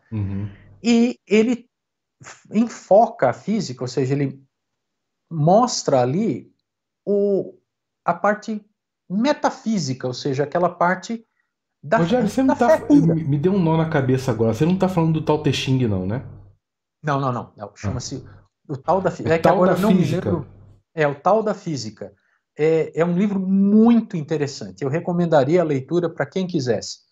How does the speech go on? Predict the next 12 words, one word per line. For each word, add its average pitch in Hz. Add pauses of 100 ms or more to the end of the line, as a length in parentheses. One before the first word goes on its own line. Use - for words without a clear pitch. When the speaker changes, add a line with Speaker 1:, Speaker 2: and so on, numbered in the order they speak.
(260)
Speaker 2:
É 165
um 165
livro 180
muito, 185
muito 175
interessante. 139
E 139
é 147
escrito 202
por 226
um 277
físico. 131